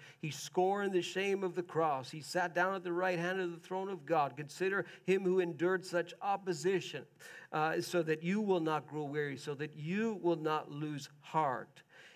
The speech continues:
In your struggle against sin, you have not resisted to the point of shedding your blood, I E, Jesus did.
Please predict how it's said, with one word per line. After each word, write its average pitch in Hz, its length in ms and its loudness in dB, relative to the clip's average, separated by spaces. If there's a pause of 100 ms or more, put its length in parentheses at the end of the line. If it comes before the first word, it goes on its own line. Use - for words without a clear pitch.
(120)
In 180 140 4
your 185 200 4
struggle 196 840 0 (280)
against 165 600 -2
sin, 139 360 -2
you 254 380 2
have 170 240 -2
not 156 240 0
resisted 139 760 -6 (220)
to 160 100 -2
the 139 100 -6
point 147 480 0
of 127 120 -6
shedding 143 380 -2
your 139 140 -6
blood, 135 420 -6 (440)
I 147 240 2
E, 170 220 -2
Jesus 156 560 -4
did. 147 300 -6